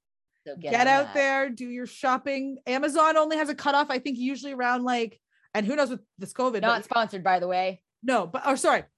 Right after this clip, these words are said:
Speaker 2: any shipping company. So if you're ordering anything online, I didn't mean to say just Amazon, but that's
Speaker 1: Yeah.
Speaker 2: usually when you say, when you say online shopping, it's the first thing that usually comes to mind. But if you're
Speaker 1: Generally,
Speaker 2: doing any
Speaker 1: yes. <laughs>
Speaker 2: online shopping, guys, make sure to order by a certain dates and check what those dates are, because they don't deliver after, like, say, the seventeenth or something.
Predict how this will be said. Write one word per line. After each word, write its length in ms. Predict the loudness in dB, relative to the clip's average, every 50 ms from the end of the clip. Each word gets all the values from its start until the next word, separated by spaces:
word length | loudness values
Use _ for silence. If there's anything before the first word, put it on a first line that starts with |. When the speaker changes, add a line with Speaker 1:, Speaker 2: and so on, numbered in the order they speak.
| _ 0
Speaker 2:
any 200 | 0 0 0 -2
shipping 420 | -4 -2 -2 -2 0 0 -4 -4
company. 300 | -2 -2 -2 -2 -2 -2
So 100 | -2 -2
if 60 | -2
you're 100 | -2 0
ordering 220 | 0 0 0 0 0
anything 320 | -2 -2 -2 -4 -4 -4
online, 260 | -4 -4 -4 -6 -6
I 60 | -8 -10
didn't 180 | -8 -6 -6
mean 120 | -6 -6 -6
to 40 |
say 160 | -6 -6 -6 -8
just 160 | -8 -10 -8
Amazon, 300 | -8 -8 -8 -10 -10 -6
but 80 | -4
that's 140 | -4 -4 -4
Speaker 1:
Yeah. 40 | -6
Speaker 2:
usually 160 | -8 -10 -10 -10
when 120 | -8 -8
you 40 | -6
say, 300 | -6 -4 -4 -4 -4 -6 _
when 100 | -4 -4
you 60 | -2 -2
say 120 | -2 0
online 260 | 0 0 0 0 -2 -2
shopping, 320 | 0 0 0 0 -2 -6
it's 140 | -8 -8 -10
the 40 | -8
first 220 | -6 -6 -6 -6
thing 60 | -6 -8
that 80 | -6
usually 180 | -6 -6 -6 -6
comes 180 | -8 -8 -8
to 60 | -10 -12
mind. 140 | -10 -8
But 160 | -6 -6 -6 -6
if 200 | -10 -20 -6 0
you're 120 | 4 6 6
Speaker 1:
Generally, 260 | 6 4 2 -2 -2
Speaker 2:
doing 140 | 0 2 2
any 140 | 2 0 -2 -2
Speaker 1:
yes. 140 | -2 0 4
<laughs> 260 | 4 6 6 4 4 4
Speaker 2:
online 280 | 4 2 2 2 0 -2 -2
shopping, 440 | 0 2 2 2 2 0 -6 -8 -4
guys, 480 | -4 -4 -4 -4 -6 -6 -8 -10 -10 -10
make 160 | -10 -10 -10
sure 260 | -6 -4 -4 -2 -4
to 120 | -4 -6
order 340 | -6 -4 -4 -2 -2 -2 -2
by 160 | -2 -2 -4
a 60 | -4 -6
certain 340 | -6 -6 -6 -6 -6 -6
dates 260 | -2 -2 -2 -2 -2 -6
and 80 | -14 -10
check 220 | -8 -8 -6 -6
what 140 | -6 -6 -6
those 160 | -6 -8 -6
dates 240 | -6 -8 -8 -8 -8
are, 120 | -8 -8
because 280 | -8 -8 -10 -10 -10 -8
they 100 | -8 -8
don't 240 | -6 -6 -8 -8 -8
deliver 320 | -8 -8 -8 -6 -6 -6
after, 380 | -6 -6 -6 -6 -8 -10 -8 -8
like, 180 | -10 -12 -12
say, 140 | -12 -12 -10
the 80 | -10 -10
seventeenth 480 | -10 -10 -10 -10 -12 -16 -16 -18 -18
or 40 | -18
something. 260 | -20 -20 -20 -20 -20